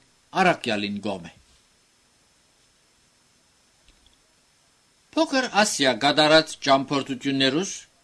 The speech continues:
և ապա այդ շրջաններուն մեջ կատարված հնագիտական բեղումներու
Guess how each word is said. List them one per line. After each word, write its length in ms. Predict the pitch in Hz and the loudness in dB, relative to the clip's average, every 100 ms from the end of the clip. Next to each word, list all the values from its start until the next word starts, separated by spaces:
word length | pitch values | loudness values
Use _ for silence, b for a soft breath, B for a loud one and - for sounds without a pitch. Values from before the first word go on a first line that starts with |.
| _ _ _ _ _ _ | _ _ _ _ _ _
և 160 | 208 262 214 | -2 -2 0
ապա 300 | 220 220 220 214 190 | 4 6 6 4 -2
այդ 240 | - 220 226 | -2 0 0
շրջաններուն 760 | 180 165 180 170 165 170 196 | -6 0 4 4 4 2 0
մեջ 260 | 160 147 - | 0 -2 -4
կատարված 640 | - 139 143 139 143 151 - | 0 4 4 4 2 -2 -4
հնագիտական 840 | - 147 165 160 160 160 151 185 196 | -8 0 0 0 2 2 2 0 -2
բեղումներու 680 | 131 139 156 147 147 151 | -2 0 0 0 0 0